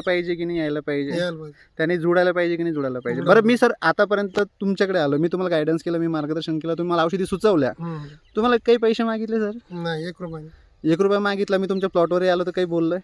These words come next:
Speaker 2: नाही.
Speaker 1: फक्त आपला उद्देश आहे की शेतकऱ्यांनी शेतकऱ्यांची मदत करायला
Speaker 2: हो.
Speaker 1: पाहिजे. मी
Speaker 2: आता
Speaker 1: तुम्हाला
Speaker 2: मी
Speaker 1: पहिले
Speaker 2: दिलं
Speaker 1: मी हे
Speaker 2: ना.
Speaker 1: वापरलं, आता तुम्ही पहिलेच मी सांगितलं, जोपर्यंत तुमचे रिझल्ट दिसत नाही तोपर्यंत शेजारच्या शेतकऱ्याला सांगू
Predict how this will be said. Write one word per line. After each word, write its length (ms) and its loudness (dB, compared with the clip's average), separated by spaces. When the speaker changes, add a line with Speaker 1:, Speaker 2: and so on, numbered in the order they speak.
Speaker 2:
नाही. 140 -8
Speaker 1:
फक्त 200 2
आपला 340 6
उद्देश 360 2
आहे 60 -4
की 100 -4
शेतकऱ्यांनी 720 -2
शेतकऱ्यांची 480 -4
मदत 220 0
करायला 320 0
Speaker 2:
हो. 360 -6
Speaker 1:
पाहिजे. 300 4
मी 260 -4
Speaker 2:
आता 60 2
Speaker 1:
तुम्हाला 140 6
Speaker 2:
मी 60 0
Speaker 1:
पहिले 140 8
Speaker 2:
दिलं 80 8
Speaker 1:
मी 60 8
हे 60 10
Speaker 2:
ना. 60 10
Speaker 1:
वापरलं, 380 6
आता 160 2
तुम्ही 200 4
पहिलेच 220 8
मी 120 6
सांगितलं, 240 2
जोपर्यंत 360 6
तुमचे 260 6
रिझल्ट 220 8
दिसत 220 4
नाही 140 2
तोपर्यंत 300 4
शेजारच्या 320 4
शेतकऱ्याला 300 2
सांगू 380 4